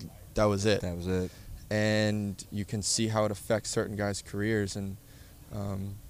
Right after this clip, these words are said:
Speaker 1: you know, it sucks. But again, we don't know what all is going on around the
Speaker 2: Right.
Speaker 1: league.
Speaker 2: Yeah.
Speaker 1: We really don't know. I don't know how much M-, we don't know how much M L B knows. We just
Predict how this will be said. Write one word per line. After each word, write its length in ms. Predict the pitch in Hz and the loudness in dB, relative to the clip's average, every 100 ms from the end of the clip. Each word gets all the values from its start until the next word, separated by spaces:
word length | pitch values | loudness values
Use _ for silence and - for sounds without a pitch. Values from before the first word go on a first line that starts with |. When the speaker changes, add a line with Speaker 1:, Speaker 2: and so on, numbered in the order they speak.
| - - - | -20 -20 -4
Speaker 1:
you 80 | 139 | 0
know, 60 | |
it 80 | 185 | 0
sucks. 260 | - 120 - | 4 2 2
But 180 | 135 120 | -2 0
again, 200 | 143 151 | 2 2
we 80 | 147 | 2
don't 200 | 165 101 | 2 2
know 200 | 147 170 | 2 2
what 240 | 156 156 | 2 0
all 200 | - - 127 | 2 0 0
is 80 | |
going 260 | 131 135 131 | 0 0 2
on 140 | 127 | 2
around 140 | 101 92 | 4 4
the 20 | 98 | 2
Speaker 2:
Right. 60 | |
Speaker 1:
league. 160 | 107 - - 110 | -2 -8 -2 6
Speaker 2:
Yeah. 200 | 110 107 | 8 8
Speaker 1:
We 20 | |
really 180 | 147 151 | 8 6
don't 300 | 113 131 - | 4 0 0
know. 400 | 120 113 117 131 131 - | -2 0 0 -2 -4 2
I 80 | |
don't 140 | 117 127 | 2 2
know 80 | 147 | -2
how 140 | 131 | -4
much 240 | 135 131 - | -4 -4 -6
M-, 280 | 117 117 - | -4 -4 -4
we 100 | 110 | -4
don't 160 | 110 | -2
know 80 | 107 | -2
how 60 | 107 | -2
much 220 | 107 - | -4 -4
M 100 | 107 | -4
L 60 | 101 | -2
B 180 | 107 | -2
knows. 380 | 107 113 113 - - | 2 2 0 -4 -4
We 140 | 104 | -4
just 500 | 98 107 - - | 0 2 2 0